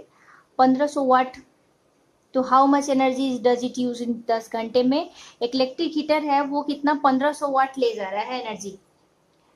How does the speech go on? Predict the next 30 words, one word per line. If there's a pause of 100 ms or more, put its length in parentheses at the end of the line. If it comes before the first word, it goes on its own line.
(600)
Rate
कर
रहा
है,
उसका
जो
है (120)
capacity
पन्द्रह
सौ
वाट
का
है
वो। (280)
उसके
बाद
वो
दस,
दस
घंटे
में
कितने
एनर्जी
को
कंज्यूम,
कितनी
एनर्जी
उसमें
से,
अ,